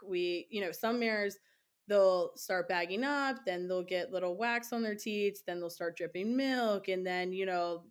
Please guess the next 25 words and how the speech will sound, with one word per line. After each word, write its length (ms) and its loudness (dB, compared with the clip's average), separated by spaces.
you 160 -8
can 180 -12
kind 240 -2
of 60 -2
notice 420 -2
a 60 -4
lot 200 0
of 100 -4
their 120 -4
body 340 0
changes, 500 -8
their 120 -8
stomach 420 -6
kind 160 -8
of 80 -8
drops, 520 -6
or, 260 -8
um, 500 -2
there's, 520 0
you 120 -6
know, 160 -2
some 240 -6
changes 380 -6
in 120 -6
their 320 -6